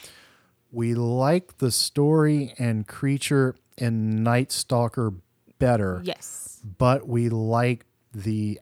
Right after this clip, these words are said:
Speaker 1: attitude of the second film a little more.
Speaker 2: Yes. <laughs>
Speaker 1: And I think what it comes down, you hit the nail on the head, by the way, with, with it, it's Carl. It's the character, and he is driving this movie.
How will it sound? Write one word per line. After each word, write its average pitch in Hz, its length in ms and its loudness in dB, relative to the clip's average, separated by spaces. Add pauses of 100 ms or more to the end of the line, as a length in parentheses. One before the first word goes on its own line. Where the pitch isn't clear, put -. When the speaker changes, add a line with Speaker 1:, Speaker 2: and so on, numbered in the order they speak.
Speaker 1:
attitude 117 800 0
of 107 300 -6
the 98 80 -6
second 117 500 -2
film 104 320 -2
a 101 80 0
little 98 300 0
more. 95 480 -2
Speaker 2:
Yes. - 500 -14
<laughs> - 40 -20 (280)
Speaker 1:
And 147 160 4
I 135 140 4
think 233 360 2
what 160 180 6
it 147 120 0
comes 139 240 0
down, 139 220 0
you 160 100 4
hit 156 160 6
the 127 60 -2
nail 120 200 4
on 107 140 2
the 98 80 0
head, 98 200 0
by 95 140 -2
the 92 80 0
way, 92 160 -2
with, 92 340 -6
with 107 320 -6
it, 110 220 -10
it's 123 160 -6
Carl. 82 580 -4
It's 127 200 0
the 123 80 -4
character, 131 560 2
and 104 120 -4
he 147 200 2
is 110 180 2
driving 104 800 2
this 92 240 -2
movie. 98 220 2